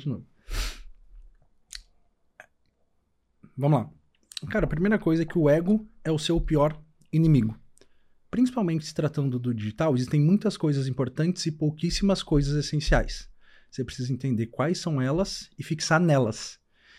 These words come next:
E vai existir um apetite nessa era de disputa de atenção, de tudo acontecendo muito rápido, onde você vai querer mudar, mas pera,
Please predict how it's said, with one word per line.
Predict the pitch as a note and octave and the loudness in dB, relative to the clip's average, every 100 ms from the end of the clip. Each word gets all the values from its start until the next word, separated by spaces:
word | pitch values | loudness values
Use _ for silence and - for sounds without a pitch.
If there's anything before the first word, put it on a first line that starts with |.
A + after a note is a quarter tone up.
| _ | _
E | D#3 D3 | 0 2
vai | F3 | 2
existir | G#3 F3 D#3 E3 | 2 0 -6 -6
um | E3 | -4
apetite | D3+ D#3 D3+ - F#3+ - | -4 -4 -8 -6 -8 0
nessa | D#3 D3+ D#3 D3 | 2 2 2 2
era | D#3 E3+ E3 | 4 2 2
de | C#3+ | 0
disputa | D3 D#3 - G3+ G3 | 0 -2 -2 0 4
de | F3+ | 4
atenção, | F3 F#3+ F3+ - A3 A#3+ | 2 2 2 4 4 6
de | F#3 | 4
tudo | - A3 | 0 0
acontecendo | A3 G#3 G3 F#3+ F3 | 2 2 0 0 0
muito | F3 E3+ F3 | 0 -2 -2
rápido, | C#3 E3 E3+ A3 A#3 | 2 2 4 2 2
onde | G3 F3 D#3 | 2 0 -2
você | D#3 D#3 D#3+ | -2 -4 -4
vai | C#3+ D3 F#3 | -2 -2 -4
querer | F#3 F3 D#3 | -4 -2 2
mudar, | D#3+ E3 D3+ E3+ | 2 0 0 0
mas | G3 | -4
pera, | - E3+ C3+ | -4 -4 -4